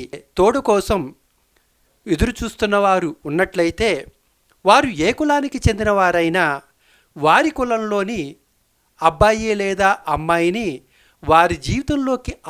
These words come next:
ఆహ్వానించాలి అనుకుంటున్నట్లయితే ఖచ్చితంగా వివాహ ఛానల్ని మీరు సంప్రదించవచ్చును. ఇలా సంప్రదించాలి అనుకునేవారు ముప్పై సంవత్సరాల నుంచి అరవై సంవత్సరాల లోపు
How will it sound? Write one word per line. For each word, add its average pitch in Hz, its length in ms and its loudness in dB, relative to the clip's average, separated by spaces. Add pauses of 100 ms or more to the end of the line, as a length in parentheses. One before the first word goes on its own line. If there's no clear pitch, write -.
ఆహ్వానించాలి 208 800 0 (100)
అనుకుంటున్నట్లయితే 175 1040 -2 (640)
ఖచ్చితంగా 285 580 0 (120)
వివాహ 220 260 -2 (180)
ఛానల్ని 196 500 -2 (600)
మీరు 180 260 0
సంప్రదించవచ్చును. 147 1200 -4 (1120)
ఇలా 285 160 4
సంప్రదించాలి 214 960 -2
అనుకునేవారు 170 840 0 (460)
ముప్పై 302 360 2
సంవత్సరాల 247 580 0
నుంచి 208 360 -4 (400)
అరవై 262 280 0
సంవత్సరాల 226 580 0
లోపు 180 360 0